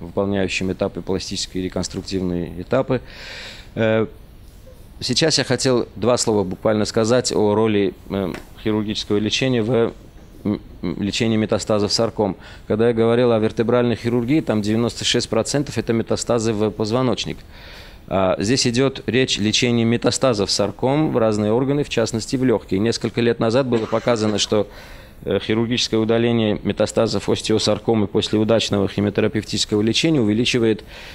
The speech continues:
трёхлетнюю выживаемость. Такие же результаты недавно были получены и при саркоме мягких тканей.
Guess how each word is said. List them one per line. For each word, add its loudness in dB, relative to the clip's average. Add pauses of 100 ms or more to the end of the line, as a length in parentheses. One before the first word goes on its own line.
(140)
трёхлетнюю 0
выживаемость. 0
Такие 2
же 2
результаты 2
недавно 2
были 2
получены 2
и 0
при 2
саркоме 0
мягких -2
тканей. 0